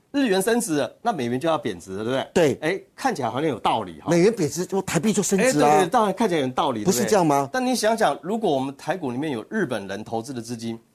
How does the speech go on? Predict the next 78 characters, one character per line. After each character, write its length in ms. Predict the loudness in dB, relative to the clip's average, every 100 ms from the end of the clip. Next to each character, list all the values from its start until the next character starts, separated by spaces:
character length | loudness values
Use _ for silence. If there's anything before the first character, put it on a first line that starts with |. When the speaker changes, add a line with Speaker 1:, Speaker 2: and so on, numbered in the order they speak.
| _
Speaker 1:
他 120 | -4 -2
要 120 | -2
撤 260 | -2 0
回 160 | 0 -2
去， 300 | 0 -2 -2 _ -2
Speaker 2:
哦。 280 | 2 2 0
Speaker 1:
我 60 | 0
们 100 | 2
也 80 |
俗 160 | 2 0
称 160 | -2 0
外 180 | 0
资 220 | 0 -2 -2
嘛。 180 | -2 0
Speaker 2:
对。 400 | 4 6 4 4
Speaker 1:
哎， 120 | 2
日 180 | 2 2
本 100 | 2
也 100 | 2
是 120 | 2
外 160 | 2 0
资 100 | 0
的 100 | 0
一， 140 | -2 -6 -6 -2
Speaker 2:
是。 260 | 2 4 4
Speaker 1:
外 80 |
资， 280 | 4 4 2 2
外 120 | 2 2
资 220 | 0 0
也 60 |
有 120 | 0 0
挂 300 | 2 2 2
Japan 380 | -2 -2 0 0
的 100 | 0
嘛， 160 | -2 0
Speaker 2:
对。 80 | 2
Speaker 1:
对 160 | 2
不 80 | 2
对？ 100 | 2 2
Speaker 2:
对， 120 | 0
对， 120 | 0 -4 -6 -4
对。 60 | 2
Speaker 1:
所 60 |
以 60 | 2
他 160 | 6
也 80 | 4
会 140 | 4 4
卖 200 | 4 2
股 160 | 0
票， 300 | 0 2 2 -2 -18 -4
然 140 | -2
后 40 |
撤 240 | 0 0 -2
出 160 | -2
去 160 | -4 -2
什 80 | -4
么？ 160 | -6 -12 _ -10
回 120 | -6
到 180 | -2 -4
日 40 | -6 _ -8
本 120 | 0
去。 60 |
Speaker 2:
日 40 | 0
本 220 | 2 0
那 60 | 0
边 140 | -2
去。 280 | 0 -2 -2
Speaker 1:
那 140 | -4 -4
形 240 | -4 -4
同 140 | -4 -4
什 100 | -6
么？ 240 | -6 -10 _ _ -12
哎， 80 | -8
要 160 | -6
汇 200 | -4 -4
出 180 | -4 -6
资 140 | -8 -8
金。 200 | -6